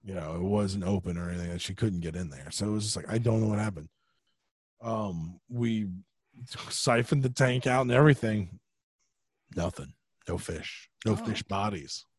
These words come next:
Speaker 1: No,
Speaker 2: Oh.
Speaker 1: no little, no little skeletons.
Speaker 2: Uh-oh.
Speaker 1: Nothing. So I don't know what, what was going on inside that tank. There was something in there that was killing things. But, uh, yeah, we had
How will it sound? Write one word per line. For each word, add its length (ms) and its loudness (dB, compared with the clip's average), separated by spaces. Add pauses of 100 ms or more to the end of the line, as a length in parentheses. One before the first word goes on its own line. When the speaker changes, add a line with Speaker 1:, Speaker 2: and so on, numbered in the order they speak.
(380)
Speaker 1:
No, 260 2
Speaker 2:
Oh. 80 -16
Speaker 1:
no 100 10
little, 360 10
no 140 0
little 240 4
skeletons. 760 0 (380)
Speaker 2:
Uh-oh. 140 0
Speaker 1:
Nothing. 420 -4 (1160)
So 140 2
I 40 8
don't 160 10
know 120 12
what, 240 10 (120)
what 260 8
was 140 6
going 300 8
on 220 6
inside 380 2
that 200 -2
tank. 340 -2
There 140 0
was 120 -2
something 320 0
in 120 2
there 160 2
that 80 0
was 120 -6
killing 360 -2
things. 340 -8
But, 300 -6
uh, 240 -2
yeah, 260 0
we 200 0
had 440 2